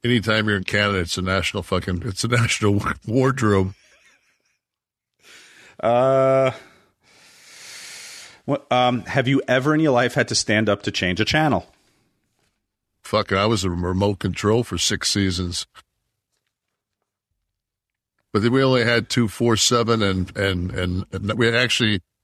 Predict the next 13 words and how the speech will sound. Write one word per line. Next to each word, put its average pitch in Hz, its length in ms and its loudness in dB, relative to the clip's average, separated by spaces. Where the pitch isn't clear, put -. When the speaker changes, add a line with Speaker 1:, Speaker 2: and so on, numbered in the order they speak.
Speaker 1:
'cause 110 240 0
we 110 80 4
lived 101 240 0
in 95 60 0
Detroit, 95 600 0
we 101 120 2
had 98 160 0
Channel 101 340 0
nine, 98 320 2
which 87 180 -6
was 85 120 -8
Canadian 95 440 0
broadcast. 85 760 -4